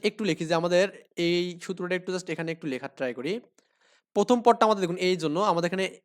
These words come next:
এইটের সাথে আমি যদি এখানে এক গুণ করে দিই, তাহলে আমাদের কত হচ্ছে? আট কে আট, কিন্তু আছে পাঁচ, তাহলে আমি পাঁচ করার জন্য তিন বিয়োগ করতে হবে, ওকে।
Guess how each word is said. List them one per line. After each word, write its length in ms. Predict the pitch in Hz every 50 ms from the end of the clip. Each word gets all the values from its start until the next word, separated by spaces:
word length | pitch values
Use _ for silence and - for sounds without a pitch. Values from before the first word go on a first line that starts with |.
| _ _ _
এইটের 300 | - 185 196 202 220 208 -
সাথে 120 | 220 202 214
আমি 100 | 208 208
যদি 100 | 202 208 196
এখানে 160 | 214 208 - -
এক 160 | - 180 180 175 175
গুণ 140 | 185 190 185
করে 160 | - 160 131 117
দিই, 120 | 120 120
তাহলে 140 | - 143 147
আমাদের 200 | 151 160 165 180 165
কত 140 | 180 165 165
হচ্ছে? 200 | 135 - - 139 117
আট 180 | - 151 151 180 -
কে 100 | - 190
আট, 160 | 185 208 220 - - _ _ _ _ - - - _
কিন্তু 140 | - 180 180 180
আছে 140 | 175 202 180 -
পাঁচ, 180 | 208 196 151 131
তাহলে 180 | - - 160 160
আমি 100 | 170 165 - 180
পাঁচ 120 | 180 175 - -
করার 120 | 190 185
জন্য 120 | 185 196 190 -
তিন 100 | 214 202 190
বিয়োগ 160 | 180 165 170 -
করতে 160 | 139 - -
হবে, 120 | 117 110 107
ওকে। 220 | - 165 - 185